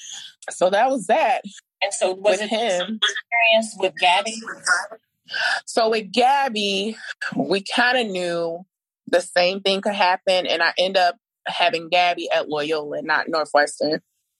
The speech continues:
Speaker 1: And Loyola had a specialty unit for high-risk pregnancies. So I was seeing a doctor there, and they were pretty much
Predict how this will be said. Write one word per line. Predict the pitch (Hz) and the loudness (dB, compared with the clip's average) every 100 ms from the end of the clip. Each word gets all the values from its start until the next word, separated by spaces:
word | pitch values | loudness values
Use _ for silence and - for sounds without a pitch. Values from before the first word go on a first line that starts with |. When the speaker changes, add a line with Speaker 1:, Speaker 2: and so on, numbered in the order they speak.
| _ | _
Speaker 1:
And | 160 165 170 | 0 0 0
Loyola | 170 175 190 202 196 | 0 2 0 0 -4
had | 190 180 170 165 156 151 - | 0 2 2 2 0 -2 2
a | 156 | 2
specialty | 156 - 180 190 208 202 | 2 2 2 2 -2 -2
unit | 196 202 202 190 - | 0 0 0 -2 -2
for | - 170 | 0 2
high-risk | 165 170 165 165 196 190 - - - - - | 2 2 2 0 -4 -8 -18 -14 -12 -12 0
pregnancies. | - 190 226 247 - 269 269 277 - _ - | 2 2 2 -2 0 0 0 -4 -16 _ -2
So | 185 | 2
I | 180 180 | 4 4
was | 185 180 175 - - | 2 0 -2 -10 -4
seeing | 185 180 | -2 0
a | 175 | 2
doctor | 175 180 185 | 2 2 -2
there, | 170 170 160 156 | 0 2 0 0
and | 170 | 0
they | 208 | 0
were | 302 247 | 0 -4
pretty | - 269 262 | 2 2 4
much | 226 202 202 208 185 - - - - | 0 -2 0 0 -2 -6 -8 -8 -10